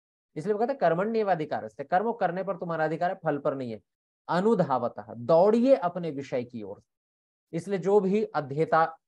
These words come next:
योग दर्शन से जुड़े हुए हैं, बहुत सारे उपाय हमने पढ़ लिए हैं। आपके मन में भी आया होगा कि बाद में छूट भी दे दी है, बाकी जो आपके मन को अच्छा लगे, वो उपाय अपना लीजिए। तो आप, हो सकता है, प्रयास भी करें। अब हो सकता है आप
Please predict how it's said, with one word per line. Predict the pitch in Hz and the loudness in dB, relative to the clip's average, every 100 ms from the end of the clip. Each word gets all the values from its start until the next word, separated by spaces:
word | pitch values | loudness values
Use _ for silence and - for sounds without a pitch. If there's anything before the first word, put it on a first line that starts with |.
| 151 | -6
योग | 143 143 | -4 0
दर्शन | 147 127 151 | -2 -4 -8
से | 143 | -8
जुड़े | 127 135 139 | -4 0 0
हुए | 120 113 | 0 -6
हैं, | 104 110 _ _ _ _ _ _ _ _ - | -12 -16 _ _ _ _ _ _ _ _ -2
बहुत | 131 175 208 | 2 4 4
सारे | 208 202 | 4 4
उपाय | 196 190 180 190 | 4 4 4 4
हमने | 165 170 | 0 -4
पढ़ | 170 131 135 | -2 -2 -2
लिए | 123 107 | -6 -8
हैं। | 104 104 - | -12 -14 -2
आपके | 147 151 | -2 0
मन | 170 156 | -4 -2
में | 180 220 | 2 2
भी | 196 | 4
आया | 165 156 | 2 0
होगा | 147 147 131 127 - _ _ _ | 0 0 0 -2 -8 _ _ _
कि | 208 | -2
बाद | 175 156 160 | 2 2 2
में | 214 | -2
छूट | - 247 262 | -2 -4 -2
भी | 302 | 4
दे | 269 | 4
दी | 233 247 | 4 2
है, | 202 196 _ _ _ - | -4 -8 _ _ _ -14
बाकी | 143 135 139 226 | -2 -2 -2 0
जो | 254 | 2
आपके | 240 254 | 2 0
मन | 233 240 | -4 -4
को | 240 | -4
अच्छा | 240 - 240 | -4 -2 0
लगे, | 240 | 0
वो | 233 | 0
उपाय | 233 233 190 | 0 0 0
अपना | 185 147 | -2 -4
लीजिए। | 131 113 101 104 _ _ _ _ - | -6 -8 -10 -18 _ _ _ _ 2
तो | |
आप, | 170 175 175 | 4 4 2
हो | |
सकता | 165 - 180 | -4 -4 -4
है, | 175 | 0
प्रयास | 147 135 147 - | 2 2 2 0
भी | 151 | -6
करें। | 147 131 120 | -2 -2 -4
अब | 110 _ _ _ _ _ _ _ _ _ _ | -8 _ _ _ _ _ _ _ _ _ _
हो | 170 | -2
सकता | 170 180 - 180 | 0 0 4 4
है | 175 | 6
आप | 175 180 180 | 6 4 0